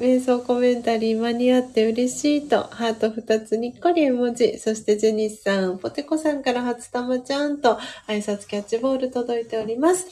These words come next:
えー、時刻六時二十一分です。えー、今日は八月の九日ですので、魂力をお持ちの方はページ六十ページ、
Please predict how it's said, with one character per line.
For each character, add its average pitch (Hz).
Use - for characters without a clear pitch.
え 254
ー、 -
時 262
刻 254
六 226
時 240
二 247
十 233
一 -
分 254
で 302
す。 320
え 254
ー、 240
今 247
日 294
は 277
八 262
月 262
の 254
九 254
日 254
で 254
す 254
の 208
で、 262
魂 285
力 320
を 240
お -
持 240
ち 240
の 240
方 233
は 262
ペ 233
ー -
ジ 226
六 202
十 302
ペ 359
ー 339
ジ、 247